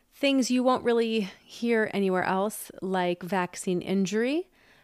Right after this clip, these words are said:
um, potential conflicts of interest with our regulatory agencies, and the conflicting science that we are seeing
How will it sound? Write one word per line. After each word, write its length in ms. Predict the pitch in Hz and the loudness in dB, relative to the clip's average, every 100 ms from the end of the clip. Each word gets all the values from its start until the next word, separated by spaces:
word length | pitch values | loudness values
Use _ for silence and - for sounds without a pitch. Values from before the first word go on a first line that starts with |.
| _ _ | _ _
um, 340 | 190 185 180 | -4 -2 -2
potential 720 | 175 196 - - 220 208 214 185 | -4 -8 -8 -2 0 0 -2 -2
conflicts 520 | - 202 190 190 - | 0 -2 0 -2 -2
of 80 | 175 196 | -4 0
interest 560 | 190 - 196 196 - | -2 0 0 0 -4
with 180 | 185 185 - | -2 -2 0
our 220 | 180 170 | 0 0
regulatory 760 | 170 165 185 180 - 190 190 - | 0 2 0 0 -2 0 0 -2
agencies, 1000 | 185 196 202 208 - 240 247 262 - - _ _ _ | -2 0 0 -2 -2 -4 -4 -4 -8 -12 _ _ _
and 340 | 233 247 320 330 | 2 4 4 4
the 80 | 320 | 2
conflicting 800 | 254 226 - 254 269 - 247 208 | 0 0 2 2 0 0 2 2
science 680 | - 214 202 226 202 190 | 0 0 2 4 2 0
that 220 | - 185 180 | -2 -4 0
we 160 | 190 | 2
are 160 | 180 180 | 2 0
seeing 680 | - - 190 185 180 185 | -2 0 0 2 0 -2